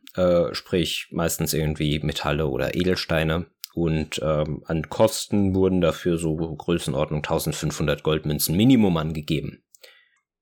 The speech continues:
Außerdem muss das Seelengefäß noch nicht unbedingt bei der Herstellung verzaubert werden, sondern halt später mit den oben genannten Zaubern,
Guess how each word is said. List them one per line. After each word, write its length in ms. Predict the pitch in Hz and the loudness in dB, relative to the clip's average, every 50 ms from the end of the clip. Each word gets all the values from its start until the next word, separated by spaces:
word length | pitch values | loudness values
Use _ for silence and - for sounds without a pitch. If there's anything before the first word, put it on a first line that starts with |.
| _ - - | _ -6 0
Außerdem 520 | - 117 113 120 113 123 117 113 104 - - | 2 2 2 4 4 6 6 4 4 2 0
muss 320 | - 110 101 - - - | 0 0 0 0 0 0
das 240 | 113 101 - - - | 0 0 0 0 -4
Seelengefäß 880 | - - 101 107 101 101 107 110 101 95 - - 104 101 98 - - | -6 -4 0 2 4 6 6 6 4 2 2 2 2 4 2 2 0
noch 200 | - 101 92 - | 0 -2 0 0
nicht 280 | - 90 - - - - | 0 -2 -2 -2 -4 -2
unbedingt 400 | 104 101 90 - - 82 78 - | -2 -2 0 0 0 -2 0 0
bei 100 | - 73 | -2 -2
der 120 | 71 71 | -2 0
Herstellung 540 | 73 101 131 127 131 - - 107 104 101 101 | 2 2 2 2 2 2 2 2 4 2 2
verzaubert 540 | - - 98 - - 95 90 90 87 80 - | 2 0 0 2 2 2 4 4 2 2 2
werden, 220 | 82 80 80 82 | 2 2 2 0
sondern 320 | 78 78 78 78 78 78 71 | 0 0 0 0 0 0 0
halt 180 | 67 71 - | 0 0 -2
später 420 | - - - 76 73 - 80 76 76 | -2 -2 -2 -2 0 0 0 0 2
mit 680 | 76 73 71 - _ _ - - - - - - - 101 | 0 0 -2 -4 _ _ -6 -6 -4 -4 -6 -6 -4 -2
den 400 | 113 117 - 151 160 165 151 135 | -2 0 2 4 4 4 4 4
oben 260 | 117 123 117 117 104 | 4 4 4 4 2
genannten 400 | 98 92 90 87 82 - - 82 | 2 4 2 2 2 0 -2 0
Zaubern, 540 | - - 80 78 78 78 76 78 76 - | 2 2 4 4 4 4 2 0 0 -4